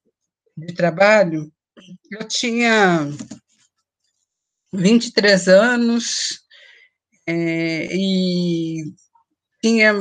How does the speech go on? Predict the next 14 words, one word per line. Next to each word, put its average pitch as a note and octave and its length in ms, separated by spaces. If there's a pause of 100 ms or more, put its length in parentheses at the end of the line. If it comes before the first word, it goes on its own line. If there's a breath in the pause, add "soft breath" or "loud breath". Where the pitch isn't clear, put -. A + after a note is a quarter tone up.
(200)
que - 80
fazer G3 400
os G3+ 200
diálogos G3+ 680
com - 100
as G3+ 140
famílias A3+ 640
das F3+ 200
crianças, F3 1120 (580)
lidando A3+ 540
com A3 460 (180)
a F#3+ 80
problemática G3+ 760
de, F#3 260